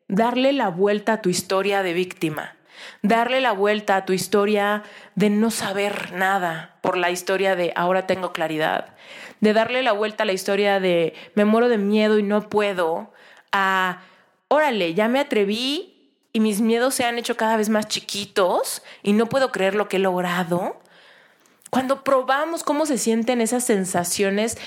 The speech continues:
de verdadero empoderamiento, es cuando a fuerza nuestro corazón empieza a ver que hay personas que pudieran beneficiarse tanto de saber lo que ahora sabemos,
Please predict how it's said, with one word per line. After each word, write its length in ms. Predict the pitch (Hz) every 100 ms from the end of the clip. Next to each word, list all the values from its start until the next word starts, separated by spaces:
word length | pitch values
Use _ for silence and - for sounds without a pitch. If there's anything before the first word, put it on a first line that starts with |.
| -
de 140 | 196 202
verdadero 640 | 202 196 196 214 269 370
empoderamiento, 1200 | 240 190 180 175 165 175 190 190 185 180 247 - - _ _ - - - - - -
es 200 | 285 277
cuando 440 | - 302 302 294 302 311 - - _ - -
a 120 | 220
fuerza 640 | 214 240 247 277 - - -
nuestro 520 | 208 254 254 - 247
corazón 560 | 220 208 202 202 196 269 466 - _ _ _ _ _ _ _
empieza 640 | 226 233 - 294 311 330
a 260 | 339 - 208
ver 420 | 180 196 294 - - _ -
que 60 |
hay 100 | 262
personas 680 | 262 277 254 240 240 269 -
que 120 | 254
pudieran 420 | 208 233 233 277
beneficiarse 640 | 269 233 208 190 214 214 247
tanto 800 | 240 220 233 240 226 220 160 - - - - -
de 120 | 208
saber 540 | 214 208 214 233 - - _ _ _
lo 160 | 208 208
que 80 | 208
ahora 240 | 196 208
sabemos, 640 | 208 185 185 170 151 -